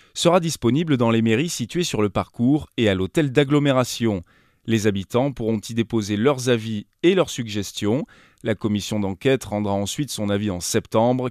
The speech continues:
quelques mois avant le début des travaux. La réalisation de ce premier tronçon est estimée à trois cent cinquante millions d'euros,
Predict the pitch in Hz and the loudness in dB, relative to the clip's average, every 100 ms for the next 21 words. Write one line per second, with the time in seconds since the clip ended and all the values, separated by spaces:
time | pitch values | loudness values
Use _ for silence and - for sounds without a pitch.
0 | - 135 113 107 98 120 120 95 104 101 | 2 2 2 -2 0 2 2 2 -2 -2
1 | 92 95 123 110 - 123 117 110 - _ | -4 -6 -4 -4 0 0 2 0 -4 _
2 | _ _ - 123 113 123 117 113 110 - | _ _ -4 2 4 4 4 0 0 0
3 | 117 107 90 101 - 113 117 127 - 110 | -2 -2 -4 -6 -4 0 2 2 0 -6
4 | 104 - 151 185 117 107 - 110 107 90 | -4 -2 0 0 -2 -4 -4 -2 0 -2
5 | - 131 127 - 185 160 123 107 113 - | -4 0 0 0 -4 -2 -4 -2 -4 -4
6 | 107 98 98 98 95 95 135 | -4 -4 -4 -2 -2 0 0